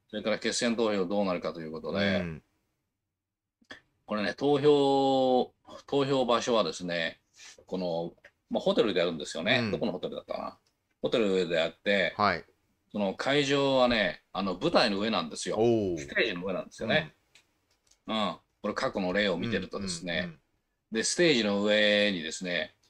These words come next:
Speaker 1: この投票所みたいなですね、
Speaker 2: うんうん。
Speaker 1: まあ、我々が投票所行くじゃないですか。
Speaker 2: うん。
Speaker 1: あれと同じようなものが、あの、しつらえられてるんですよね。
Speaker 2: なるほど。
Speaker 1: そこで、みんなこのね、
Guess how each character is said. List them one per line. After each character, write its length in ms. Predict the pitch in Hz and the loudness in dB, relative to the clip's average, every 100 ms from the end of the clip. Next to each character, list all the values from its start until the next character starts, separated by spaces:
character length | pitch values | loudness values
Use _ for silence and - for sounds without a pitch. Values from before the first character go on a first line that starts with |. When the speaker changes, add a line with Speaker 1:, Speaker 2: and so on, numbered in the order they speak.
| _ - | _ -8
Speaker 1:
こ 60 | 92 | -8
の 80 | |
投 260 | 90 127 123 | -2 0 2
票 480 | 120 117 113 110 104 | 4 4 4 4 2
所 200 | 110 104 | 0 0
み 80 | 92 | -2
た 140 | 80 | -2
い 40 | |
な 100 | - | -4
で 60 | - | -6
す 140 | - | -6
ね、 320 | 104 90 78 - | -2 0 -2 -6
Speaker 2:
う 40 | |
ん 40 | 90 | -12
う 20 | |
ん。 220 | 87 78 _ | -12 -14 _
Speaker 1:
ま 60 | 101 | 0
あ、 20 | |
我 160 | 101 123 | 2 4
々 120 | 127 | 4
が 60 | 120 | 2
投 160 | 131 | 2
票 140 | 127 127 | 2 2
所 100 | 113 | 2
行 100 | 98 | 0
く 60 | |
じ 60 | 120 | 0
ゃ 40 | |
な 60 | 101 | -2
い 40 | |
で 60 | 78 | -4
す 80 | - | -6
か。 120 | - | -6
Speaker 2:
う 40 | |
ん。 300 | 113 107 78 - _ | -4 -6 -6 -14 _
Speaker 1:
あ 100 | 123 | -4
れ 60 | 147 | 0
と 140 | 143 | 2
同 140 | 143 147 | 2 4
じ 60 | |
よ 120 | 165 | 4
う 20 | 160 | 4
な 80 | |
も 120 | 131 113 | 4 4
の 100 | 120 | 4
が、 420 | 143 120 80 - - | 4 4 2 -4 -6
あ 60 | |
の、 300 | 101 90 85 | -2 -2 -2
し 120 | - | -4
つ 100 | - | 0
ら 120 | 113 101 | 2 4
え 60 | |
ら 80 | 101 | 4
れ 100 | 90 | 0
て 80 | - - | -4 -12
る 100 | 120 | -12
ん 60 | |
で 60 | - | -8
す 80 | 98 | -2
よ 100 | 104 | 0
ね。 80 | 139 | 0
Speaker 2:
な 60 | |
る 60 | 151 | -2
ほ 80 | 95 | -4
ど。 200 | 90 78 - _ _ _ _ _ _ _ - | -6 -8 -16 _ _ _ _ _ _ _ -16
Speaker 1:
そ 200 | - 127 | -6 -2
こ 80 | |
で、 440 | 143 160 127 82 - _ - | 2 4 4 2 -4 _ -4
み 160 | 113 | 0
ん 40 | 120 | 0
な 120 | 113 | 0
こ 100 | 110 | 0
の 140 | 110 | 0
ね、 400 | 113 117 92 - | 0 2 0 -2